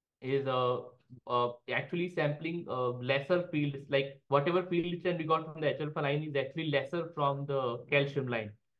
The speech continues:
and, uh, that is, could be expected because, like, as the magnetic, if we assume that H alpha line is sampling higher in the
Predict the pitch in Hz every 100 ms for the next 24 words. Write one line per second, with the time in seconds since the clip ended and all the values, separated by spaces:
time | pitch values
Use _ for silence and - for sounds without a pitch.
0 | _ _ _ _ 120 127 127 127 123 120
1 | 120 131 147 - _ _ - 143 143 -
2 | - - 156 151 165 151 - 165 180 180
3 | 175 _ _ _ _ _ 127 147 156 165
4 | 160 143 143 139 - 139 139 151 143 139
5 | 151 156 156 151 151 - - 147 156 147
6 | 165 160 156 151 143 151 151 156 139 143
7 | 147 143 131 143 143 127 131 147 147 131
8 | 123 113